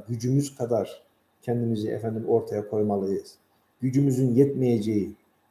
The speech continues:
ulaşamayacağımız yerlere zıplamaya çalışmamalıyız. Evet, ben elli kilo kaldırabiliyorum, elli kilo, yüz kiloyu tartmamalıyım, yüz kiloyu kucaklamamalıyım.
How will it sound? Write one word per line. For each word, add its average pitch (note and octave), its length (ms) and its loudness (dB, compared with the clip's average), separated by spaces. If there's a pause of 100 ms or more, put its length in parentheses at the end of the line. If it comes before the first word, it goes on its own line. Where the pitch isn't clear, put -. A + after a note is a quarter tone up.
(120)
ulaşamayacağımız A2+ 1080 0 (160)
yerlere A#2+ 640 4 (320)
zıplamaya B2+ 800 0
çalışmamalıyız. A2 960 -4 (460)
Evet, C3 320 0 (320)
ben C#3+ 160 0
elli D3+ 300 4
kilo C3+ 260 2
kaldırabiliyorum, G#2+ 920 2
elli A2 300 0
kilo, C3 360 -6 (280)
yüz C3+ 340 -2
kiloyu B2+ 320 0
tartmamalıyım, G#2 840 0
yüz B2 260 -4
kiloyu B2 320 0
kucaklamamalıyım. A2+ 840 0